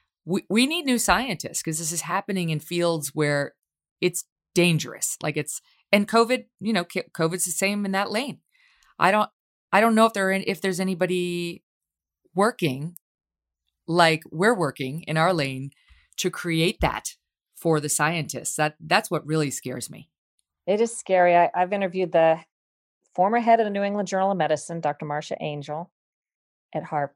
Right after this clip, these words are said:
Speaker 2: who's at Harvard, and the current, a current editor of British Journal, I think it was Lancet, who both say m-, peer-reviewed published medical journals, New England Journal of Medicine and Lancet and others, have been completely co-opted by pharmaceutical interests and special interests, just like everything else,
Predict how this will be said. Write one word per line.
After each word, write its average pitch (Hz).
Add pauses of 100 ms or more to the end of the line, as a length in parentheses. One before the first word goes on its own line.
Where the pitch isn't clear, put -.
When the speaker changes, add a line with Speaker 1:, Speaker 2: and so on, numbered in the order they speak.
Speaker 2:
who's 156
at -
Harvard, 151 (360)
and 165
the 151
current, 226 (180)
a -
current 214
editor 170
of 156 (720)
British 185
Journal, 170
I 156
think 165
it 156
was -
Lancet, 156 (540)
who 196
both 240
say 143 (640)
m-, 160 (120)
peer-reviewed 262
published 220
medical 202
journals, 160
New 170
England 190
Journal 180
of 180
Medicine 170
and 160
Lancet 165
and 143
others, 156
have 165
been 156
completely 196
co-opted 156
by 143
pharmaceutical 160
interests 151
and 143
special 160
interests, 143
just 175
like 156
everything 190
else, 147